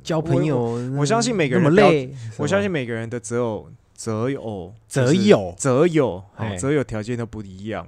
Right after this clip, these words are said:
Speaker 2: 了齁。那我刚刚也讲，就是说，哎，今天如果我们在相处的一段时间之后，哎，我们的价值观什么是可以合得来的话，那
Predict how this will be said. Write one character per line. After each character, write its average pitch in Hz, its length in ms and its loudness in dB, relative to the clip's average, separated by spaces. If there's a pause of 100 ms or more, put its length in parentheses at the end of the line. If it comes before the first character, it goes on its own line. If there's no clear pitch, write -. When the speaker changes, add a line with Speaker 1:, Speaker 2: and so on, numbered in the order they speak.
Speaker 2:
了 - 220 -20
齁。 80 60 -20 (120)
那 139 140 -4
我 123 180 -2
刚 120 160 -6
刚 127 120 -6
也 107 100 -8
讲， 92 300 -12
就 107 120 -14
是 98 60 -16
说， 104 140 -12
哎， 139 120 -8
今 147 200 -8
天 147 200 -4 (440)
如 127 120 -8
果 131 80 -2
我 120 60 -2
们 107 180 -10
在 120 320 -2
相 120 280 -6
处 92 240 -14
的 92 80 -12
一 98 60 -12
段 113 160 -8
时 110 100 -12
间 101 160 -14
之 101 160 -14
后， 98 220 -10
哎， 147 220 -2 (360)
我 104 120 -10
们 104 160 -12
的 104 80 -10
价 123 240 -2
值 107 160 -12
观 104 240 -10
什 - 120 -18
么 90 120 -18
是 - 160 -12
可 - 120 -6
以 98 80 -6
合 92 180 -14
得 95 80 -12
来 80 160 -14
的 73 100 -18
话， 92 280 -16
那 123 260 -6